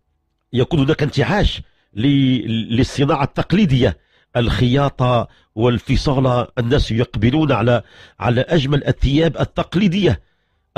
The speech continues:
اللباس التقليدي المغربي الجميل، هذه مناسبة عظيمة لتشجيعه.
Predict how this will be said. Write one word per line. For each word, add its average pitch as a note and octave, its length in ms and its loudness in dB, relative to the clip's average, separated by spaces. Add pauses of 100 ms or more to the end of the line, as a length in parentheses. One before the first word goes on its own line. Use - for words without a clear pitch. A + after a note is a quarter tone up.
(200)
اللباس B2 340 0
التقليدي C3 680 0
المغربي B2+ 640 0
الجميل، C#3 640 0 (400)
هذه B2+ 340 0
مناسبة B2+ 600 0
عظيمة C3 840 0 (320)
لتشجيعه. C3 840 0